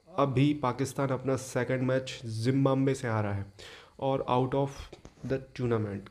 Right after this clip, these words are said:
कन्फर्म, मैथमेटिकली पॉसिबल है पाकिस्तान का अंदर आना, but वो ये हारे तो वो हारे, तो वो हारे तो ये हारे, ये पॉसिबल नहीं होना है अभी यहाँ पे। सीधी दी-, सीधी सी बात है, जिम्बाब्वे के खिलाफ पाकिस्तान के जो बैट्समैन हैं, उन्होंने बहुत घटिया खेला, पता नहीं।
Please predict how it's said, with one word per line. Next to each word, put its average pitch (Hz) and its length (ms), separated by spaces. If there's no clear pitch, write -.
कन्फर्म, 147 480
मैथमेटिकली 190 760
पॉसिबल 175 500
है 175 60
पाकिस्तान 127 460
का 120 120
अंदर 113 200
आना, 123 260
but 175 140
वो 165 200
ये 151 240
हारे 143 260
तो 151 120
वो 135 180
हारे, 131 280
तो 151 100
वो 143 160
हारे 120 260
तो 139 120
ये 127 200
हारे, 104 340
ये 156 120
पॉसिबल 147 420
नहीं 117 300
होना 107 200
है 101 140
अभी 101 160
यहाँ 98 200
पे। 101 180
सीधी 170 340
दी-, 156 340
सीधी 151 240
सी 160 160
बात 147 220
है, 151 80
जिम्बाब्वे 131 520
के 135 80
खिलाफ 127 340
पाकिस्तान 120 460
के 127 240
जो 123 140
बैट्समैन 113 500
हैं, 123 80
उन्होंने 123 200
बहुत 123 280
घटिया 110 300
खेला, 107 220
पता 139 320
नहीं। 156 140